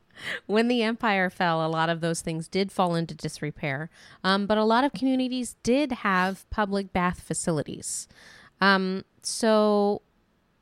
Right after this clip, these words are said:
bathing was still a thing. They still did it, more just kind of utilitarian-like. And it was very uncommon for anyone to, um, get completely naked to bathe.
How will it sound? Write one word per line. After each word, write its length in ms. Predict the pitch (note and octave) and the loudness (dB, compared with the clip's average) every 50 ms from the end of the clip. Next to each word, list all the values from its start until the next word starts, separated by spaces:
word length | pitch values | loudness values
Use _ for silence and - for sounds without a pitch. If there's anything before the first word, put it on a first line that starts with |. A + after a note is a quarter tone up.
| _ _ - G3 F#3 - - _ - | _ _ -18 -18 -18 -18 -16 _ 0
bathing 680 | F#3+ A3+ A3+ A#3+ C4 B3+ C#4 C#4+ C#4+ C#4+ D4 D4+ D4+ D4 - | 2 4 6 6 6 4 4 2 2 2 0 0 -2 -2 0
was 300 | G#3+ G#3+ G3+ - - - - _ | 2 2 2 0 -4 -8 -10 _
still 300 | - - - G3 F#3+ G#3+ | -8 -2 0 2 4 4
a 60 | A#3+ | 4
thing. 400 | - - G#3 F3+ F3+ F#3 G#3 G3+ - | 4 4 2 2 2 0 -2 -4 -4
They 140 | - D#3+ E3 | -4 -4 -4
still 260 | E3 - - F#3 F#3 | -4 -2 0 0 0
did 220 | G3 G3+ G3 F3 E3+ | 2 2 2 4 4
it, 260 | F#3 G#3 - - - - - - - _ _ | 2 0 -2 -6 -14 -20 -20 -20 -20 _ _
more 340 | - F#3+ F3+ F3+ F3 F3 F3 | -2 0 2 2 4 2 2
just 300 | E3+ - F#3 F3 - - | 2 0 -2 -2 -2 -4
kind 240 | - F#3+ E3+ E3 E3 | -4 -2 -2 -2 -2
of 100 | E3 D#3 | -4 -2
utilitarian-like. 1600 | E3+ E3 - - F#3 E3+ E3 D#3 - E3 D3 D3 C#3 C#3 C#3 C#3 D3 D3+ - - C#3+ D3 C#3 C#3 D3+ E3+ - _ - - - - _ - - - - - _ - | -2 -4 -2 0 -2 -2 -2 -2 -2 -2 -2 0 -2 -2 -2 -4 -6 -8 -8 -8 -6 -4 -4 -2 -4 -4 -6 _ -20 -20 -20 -20 _ -20 -20 -20 -20 -20 _ -2
And 480 | F3+ F3 E3+ E3 E3 E3 E3+ E3+ - | 0 2 2 2 2 0 -2 -4 -4
it 220 | - - F#3 E3+ - | -2 -2 -2 -2 -2
was 400 | F3 E3+ E3 E3 D#3+ D#3+ D#3+ - | -2 -2 0 0 -2 -2 -6 -6
very 340 | - - G3 G#3+ A3+ A#3 A3 | -2 0 2 2 2 2 0
uncommon 600 | G3 F3+ E3+ - - F3+ E3+ E3+ E3 E3 D#3+ D#3+ | 0 -2 -4 -4 -4 -4 -2 -2 -2 -2 -4 -4
for 160 | - E3+ - | -6 -8 -6
anyone 540 | - E3+ E3+ D#3+ D#3 D#3 D3+ D3+ D3+ D3 D3+ | -6 -6 -6 -6 -6 -6 -6 -6 -8 -8 -10
to, 720 | - - - D#3+ D#3 D3+ D3+ D3 C#3+ C#3+ C#3+ C3 - - _ _ _ - - | -10 -10 -8 -6 -6 -6 -6 -6 -6 -6 -8 -8 -10 -12 _ _ _ -14 -8
um, 460 | - D#3 D3 D3 C#3+ C#3 C3+ B2 - - _ _ _ _ _ _ _ _ _ _ | -6 -4 -4 -4 -4 -6 -8 -10 -14 -16 _ _ _ _ _ _ _ _ _ _
get 160 | - G3+ - - | 0 0 0 0
completely 640 | - E3+ D3+ - - G#3 G#3+ A3+ G#3+ G#3+ G3 E3+ | -4 -6 -6 -2 0 2 2 2 2 0 0 0
naked 420 | D#3 D3+ D3 D3 - D#3 C#3+ C#3 - | 0 0 -2 -2 -2 -4 -4 -4 -4
to 140 | - D#3 C#3 | -4 -4 -2
bathe. 520 | C#3+ D3 C3+ B2+ B2 B2+ B2+ C3 C#3+ | -2 -2 -2 0 -2 -2 -4 -4 -6